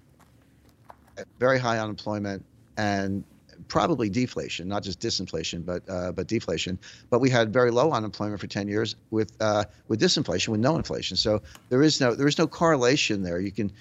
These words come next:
these two things are separate for separate reasons. So you just have to s-,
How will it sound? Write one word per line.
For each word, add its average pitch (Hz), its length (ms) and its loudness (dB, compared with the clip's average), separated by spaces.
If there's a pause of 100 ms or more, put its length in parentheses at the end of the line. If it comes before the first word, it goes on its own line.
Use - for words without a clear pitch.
(180)
these 123 120 -4
two - 140 -2
things 127 280 2
are 113 60 0
separate 113 400 2
for 113 100 -4
separate 95 300 -2
reasons. 104 500 0
So 95 220 0 (240)
you 107 80 -6
just 160 160 2
have 160 140 4
to 127 60 -4
s-, - 200 -2